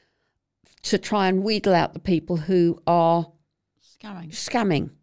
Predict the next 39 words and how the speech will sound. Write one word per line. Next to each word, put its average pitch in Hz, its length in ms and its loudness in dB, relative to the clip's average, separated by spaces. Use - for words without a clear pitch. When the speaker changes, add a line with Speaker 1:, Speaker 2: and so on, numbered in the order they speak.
Speaker 1:
the - 80 -14
system. - 500 -8
And 247 100 4
I 339 140 6
think - 160 -2
that's 190 120 -2
a 220 40 -8
brilliant 330 420 2
idea. 135 380 -2
The 175 100 0
way 247 220 6
that 294 140 0
they've 208 220 4
implemented 190 640 0
it - 280 -2
is 202 180 0
a 196 60 0
disaster. 214 720 0
I 311 180 6
actually - 280 0
agreed 247 460 2
with 180 140 0
Maggie 180 280 0
Thatcher - 420 -2
and 196 140 0
the 208 40 -2
poll 339 240 4
tax, - 360 -6
'cause 226 160 0
a 247 60 6
lot 302 160 2
of - 80 -6
people 214 260 -2
said 165 320 0
that - 120 -2
we 196 100 2
needed 190 400 2
a 185 40 2
means-tested 214 1500 -2